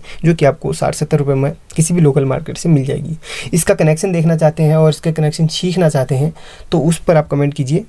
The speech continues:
मैं आपको इस पर भी video बनाकर दे दूँगा। इस पर बनाऊँगा तो वीडियो काफ़ी ज़्यादा लंबी हो जाएगी। काफ़ी सारे लोग बोलते हैं आप लंबी video बनाते हैं, तो यहाँ पर इसको मैं end कर रहा हूँ। बाकी इसको check वेक करा देता हूँ। इस पर अगर वीडियो चाहते हैं तो कमेंट ज़रूर करना और इसकी वीडियो भी आपको मिल जाएगी। लगभग मेरे पास चालीस कमेंट आनी चाहिए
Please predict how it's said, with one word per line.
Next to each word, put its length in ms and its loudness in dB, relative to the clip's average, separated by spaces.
मैं 140 0
आपको 320 -4
इस 100 -8
पर 180 0
भी 100 4
video 240 0
बनाकर 320 -2
दे 160 0
दूँगा। 300 -2
इस 80 -4
पर 160 2
बनाऊँगा 300 4
तो 80 -4
वीडियो 360 2
काफ़ी 280 0
ज़्यादा 180 4
लंबी 240 2
हो 80 2
जाएगी। 220 0
काफ़ी 200 2
सारे 200 0
लोग 120 2
बोलते 220 0
हैं 40 6
आप 100 0
लंबी 200 2
video 200 2
बनाते 300 0
हैं, 80 -4
तो 60 2
यहाँ 100 2
पर 100 0
इसको 160 -2
मैं 120 2
end 120 2
कर 120 2
रहा 100 4
हूँ। 100 -2
बाकी 240 0
इसको 160 -4
check 240 0
वेक 120 0
करा 220 2
देता 220 0
हूँ। 180 0
इस 120 -4
पर 180 2
अगर 180 4
वीडियो 280 -2
चाहते 300 -4
हैं 120 0
तो 100 -4
कमेंट 420 0
ज़रूर 360 0
करना 200 -2
और 120 -4
इसकी 220 0
वीडियो 220 8
भी 80 4
आपको 200 2
मिल 180 4
जाएगी। 200 0
लगभग 180 4
मेरे 200 6
पास 460 0
चालीस 240 0
कमेंट 300 2
आनी 140 2
चाहिए 300 -2